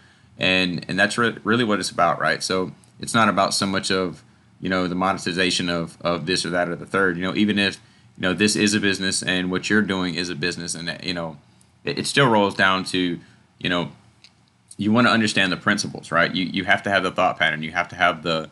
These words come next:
the theory of operation. You have to understand that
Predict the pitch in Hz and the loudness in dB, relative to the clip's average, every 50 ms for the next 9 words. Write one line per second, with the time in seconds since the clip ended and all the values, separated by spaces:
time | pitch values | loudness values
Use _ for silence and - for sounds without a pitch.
0 | - - _ _ _ _ _ - - 80 - - 101 98 95 95 90 80 80 82 | -18 -20 _ _ _ _ _ -10 -10 -4 0 2 4 4 4 4 2 4 4 2
1 | 85 85 - 85 85 87 85 - 80 73 80 82 73 73 87 90 95 - - - | 2 0 0 0 0 0 0 -2 -6 -4 -4 -4 0 4 4 4 4 4 0 -2
2 | - 85 87 85 - - - 92 90 80 73 69 65 71 - - _ _ - _ | -2 0 -2 -4 -4 0 2 2 2 2 0 -2 -4 -10 -16 -20 _ _ -20 _
3 | _ _ - - 92 85 82 82 76 | _ _ 0 2 4 6 6 4 2